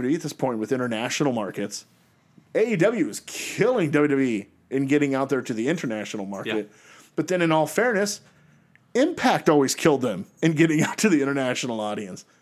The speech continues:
Speaker 1: United States was the only place where Impact is a redheaded stepchild.
Speaker 2: Yeah.
Speaker 1: For years, they were competing with W W E in Britain, in Europe,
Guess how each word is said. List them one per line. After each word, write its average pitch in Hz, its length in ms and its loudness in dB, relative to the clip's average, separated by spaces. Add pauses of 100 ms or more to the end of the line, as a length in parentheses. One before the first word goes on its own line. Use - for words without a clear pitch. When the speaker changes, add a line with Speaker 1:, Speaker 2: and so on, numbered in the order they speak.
(840)
Speaker 1:
United 247 400 2
States 262 340 2
was 214 120 0
the 175 80 6
only 180 200 2
place 175 280 0
where 135 100 0
Impact 156 400 0
is 123 80 -2
a 185 60 -2
redheaded 127 460 0
stepchild. 120 580 -2
Speaker 2:
Yeah. - 60 -12
Speaker 1:
For 190 80 0
years, 175 680 0
they 151 180 0
were 202 180 -2
competing 165 720 -4
with 107 160 -6
W 123 180 0
W 120 240 -2
E 117 100 -2
in 107 160 -6
Britain, 117 480 -2
in 110 180 -4
Europe, 113 540 -2